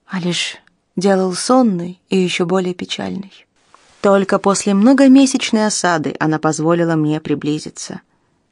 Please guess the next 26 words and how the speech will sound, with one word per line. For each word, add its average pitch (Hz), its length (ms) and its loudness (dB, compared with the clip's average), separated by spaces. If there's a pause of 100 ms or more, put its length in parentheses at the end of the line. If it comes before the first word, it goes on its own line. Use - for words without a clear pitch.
(280)
Я 170 220 -2
был 175 220 2
потрясен, 185 680 0
когда 165 340 0
узнал, 170 480 0 (440)
почему 196 440 2
она 196 260 0
не 202 120 -2
девственница. - 840 -4 (760)
А 175 80 -4
в - 60 -10
последнем 190 600 2
я 156 160 0
был 170 180 4
уверен 208 600 4
из-за 175 280 0
ее 170 320 2
манеры 214 400 0
держаться. 226 680 -4 (1160)
Пауло 226 340 2
доел 165 360 0
пасту 254 420 -2
и 214 180 -2
выпил 220 320 -4
еще 165 320 -8
вина. 156 340 -6